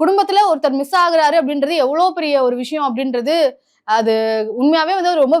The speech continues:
ஒரு பெரிய விஷயம். So அந்த இடத்த வந்து வி-, ஒ-, விஜய் அப்படின்ற ஒரு தனிப்பட்ட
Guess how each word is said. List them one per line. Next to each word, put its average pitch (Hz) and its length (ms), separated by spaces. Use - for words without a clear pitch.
ஒரு 285 80
பெரிய 302 160
விஷயம். 277 300
So 302 140
அந்த 262 200
இடத்த 294 160
வந்து 339 160
வி-, 262 220
ஒ-, 247 120
விஜய் 339 320
அப்படின்ற 320 320
ஒரு 277 140
தனிப்பட்ட 311 320